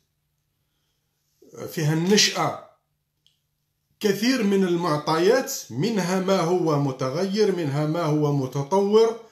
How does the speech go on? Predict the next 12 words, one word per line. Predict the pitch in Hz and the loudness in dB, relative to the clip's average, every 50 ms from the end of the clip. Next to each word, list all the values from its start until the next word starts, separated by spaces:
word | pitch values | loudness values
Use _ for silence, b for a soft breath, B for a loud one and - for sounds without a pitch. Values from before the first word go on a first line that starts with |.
| B B B | B B B
منها | 127 160 190 175 160 165 175 170 | -4 -4 -2 -2 -2 -2 -2 -2
ما | 175 208 220 | 0 0 2
هو | 190 180 208 226 208 156 | 2 2 2 2 0 0
ثابت، | - - - 220 220 208 160 139 131 - - - b b b b b - | -2 0 2 2 2 2 2 -2 -4 -6 -8 -16 b b b b b -4
منها | 131 165 165 170 175 185 | -4 -2 -2 -2 0 0
ما | 190 185 | 0 2
هو | 175 170 170 175 | 2 0 0 -2
أصلي، | 190 190 214 208 - - 190 208 233 226 | -2 0 2 2 2 2 0 -4 -4 -4
منها | 214 196 185 151 156 170 | -4 -2 -2 -2 -4 -4
ما | 175 185 180 | -4 -6 -6
هو | 165 170 180 165 151 | -6 -4 -4 -6 -6
فرعي، | - 196 202 190 196 240 269 269 262 - | -6 -6 -4 -4 -2 -2 -4 -4 -6 -10